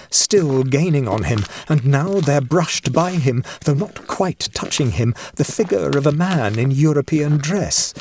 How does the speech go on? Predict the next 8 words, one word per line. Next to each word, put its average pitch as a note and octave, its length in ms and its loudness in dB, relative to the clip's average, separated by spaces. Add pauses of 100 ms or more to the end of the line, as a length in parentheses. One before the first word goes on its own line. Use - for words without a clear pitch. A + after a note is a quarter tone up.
(140)
with D#3+ 120 0
his D3+ 160 2
head D3 420 -2
wrapped B2 480 -2
in B2 100 2
a D3+ 60 2
shawl. F3+ 600 -2 (1200)
"Hello, B3+ 340 2